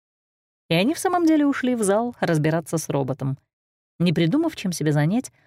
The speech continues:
я решила заглянуть в комнату Вити. Там было довольно темно и тихо, хотя голоса домашних доносились и до спальни.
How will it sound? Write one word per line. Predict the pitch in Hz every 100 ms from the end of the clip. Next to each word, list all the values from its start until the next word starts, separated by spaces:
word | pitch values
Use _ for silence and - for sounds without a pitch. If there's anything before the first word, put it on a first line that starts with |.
| _
я | 240 339
решила | 330 320 294
заглянуть | 262 233 226 240
в | -
комнату | - 208 214 214
Вити. | 165 131 160 - _ _ _ -
Там | 156 143
было | 143 143
довольно | 143 139 139
темно | - 139 160 -
и | 147
тихо, | 139 - - - _ _ _ -
хотя | 202 240
голоса | 254 254 269
домашних | 247 262 - 233 196
доносились | 185 175 202 208 202 -
и | 175
до | 185
спальни. | - 151 135 135 147